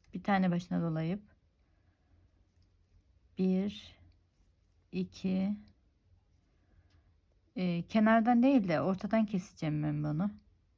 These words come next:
Kenardan kesersek şey olur, e, baklava dilimi gibi olur. Bu biraz, e, baklava diliminden farklı bir görünüm oluyor ortadan kestiğim için. Şöyle iki tane düz ördüm,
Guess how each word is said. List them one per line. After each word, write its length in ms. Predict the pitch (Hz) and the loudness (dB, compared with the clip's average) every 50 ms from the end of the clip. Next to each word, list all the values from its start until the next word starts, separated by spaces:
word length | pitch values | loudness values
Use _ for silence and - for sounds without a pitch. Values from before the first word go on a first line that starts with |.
| _ _ _ _ _ _ _ _ _ _ _ _ _ _ _ _ _ _ _ _ _ | _ _ _ _ _ _ _ _ _ _ _ _ _ _ _ _ _ _ _ _ _
Kenardan 460 | - 208 208 208 208 202 214 220 220 | 2 4 4 4 4 4 2 0 0
kesersek 720 | - 220 208 208 - 233 233 226 - - 226 254 - - | 0 -2 -2 0 2 2 2 2 0 -4 -4 -4 -6 -8
şey 260 | - - - 196 185 | -10 -4 -2 0 2
olur, 380 | 165 160 147 156 156 - - - - | 2 0 0 -2 -6 -6 -10 -12 -8
e, 220 | 170 170 165 165 165 | -6 -6 -4 -4 -4
baklava 420 | 175 175 - - 202 202 208 196 | -6 -4 -2 0 2 2 2 2
dilimi 380 | 190 190 185 180 180 180 180 170 | 2 2 2 4 4 4 2 0
gibi 200 | 175 170 170 185 | -2 -2 0 0
olur. 360 | 180 160 165 170 226 - - _ | 0 0 -2 -4 -6 -8 -8 _
Bu 160 | 214 214 208 226 | -6 -6 -4 -2
biraz, 320 | 208 220 208 196 202 - - _ _ _ _ _ _ _ _ _ - - _ _ - - _ _ _ _ _ _ _ _ - | 0 2 2 2 0 -4 -12 _ _ _ _ _ _ _ _ _ -20 -20 _ _ -20 -20 _ _ _ _ _ _ _ _ -8
e, 180 | 175 165 170 175 | -6 -6 -4 -2
baklava 420 | 175 180 - - 208 208 208 208 | -4 -2 0 0 2 2 2 2
diliminden 560 | 190 180 175 170 170 170 170 165 190 208 208 | 2 2 2 2 2 0 0 0 0 -2 -2
farklı 440 | 196 - - 170 160 - - 185 175 | -2 -2 -2 -2 -2 -2 -4 -4 -4
bir 60 | 175 | -2
görünüm 440 | 165 160 156 151 151 147 147 147 147 | -2 -4 -4 -4 -4 -4 -4 -4 -4
oluyor 340 | 147 147 143 147 151 - - | -4 -4 -4 -4 -6 -6 -6
ortadan 400 | 160 151 - - - 160 156 139 | -6 -8 -8 -8 -6 -6 -6 -4
kestiğim 460 | - 156 135 - - 160 156 156 147 | -6 -10 -12 -10 -8 -6 -4 -4 -4
için. 380 | 135 139 - 170 208 208 208 - - _ _ _ _ _ _ _ _ _ _ _ _ _ _ _ _ _ _ _ _ _ _ _ _ _ _ _ _ _ _ _ _ _ _ _ _ _ _ _ _ _ _ _ | -6 -8 -6 -4 -4 -4 -6 -10 -18 _ _ _ _ _ _ _ _ _ _ _ _ _ _ _ _ _ _ _ _ _ _ _ _ _ _ _ _ _ _ _ _ _ _ _ _ _ _ _ _ _ _ _
Şöyle 360 | - - 233 233 226 208 185 | -6 -2 0 2 2 2 0
iki 160 | 185 185 - - | 0 -2 2 4
tane 300 | 254 233 226 226 233 202 | 4 6 6 6 4 2
düz 160 | 208 208 202 | 2 2 2
ördüm, 380 | 190 175 170 160 170 190 208 | 4 4 2 2 0 -2 -2